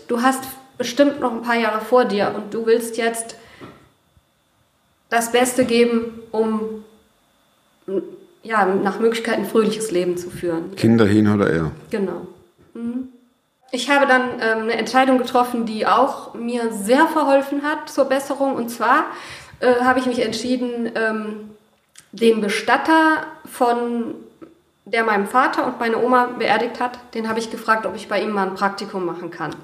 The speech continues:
Speaker 2: Ach.
Speaker 1: Weil ich das Bedürfnis hatte, zum einen mich mit dem Tod auseinanderzusetzen, dadurch, dass ich ja auch Trauerfälle in der Familie hatte, und zum anderen auch mit dem Thema Trauer.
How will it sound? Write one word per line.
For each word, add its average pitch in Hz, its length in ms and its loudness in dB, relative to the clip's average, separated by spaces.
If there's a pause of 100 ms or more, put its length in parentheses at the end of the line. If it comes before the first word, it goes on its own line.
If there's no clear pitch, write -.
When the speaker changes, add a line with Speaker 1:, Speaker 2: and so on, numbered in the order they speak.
(140)
Speaker 2:
Ach. - 300 -2 (260)
Speaker 1:
Weil 208 400 2 (520)
ich - 460 0 (1500)
das 233 200 0
Bedürfnis 285 580 2
hatte, 269 300 0
zum 233 180 -6
einen 233 320 2
mich 226 220 0
mit 214 120 -2
dem 196 140 -6
Tod 254 220 4
auseinanderzusetzen, 277 1080 0 (380)
dadurch, 226 320 2
dass 196 180 -4
ich 220 140 -8
ja 202 180 -4
auch 202 160 -6 (200)
Trauerfälle 233 580 2
in 220 80 2
der 208 100 -2
Familie 240 440 -2
hatte, 277 300 -2 (1300)
und 233 140 0
zum 247 120 2
anderen 247 280 6
auch 220 140 2
mit 226 140 4
dem 220 120 0
Thema 226 280 4
Trauer. 180 560 -4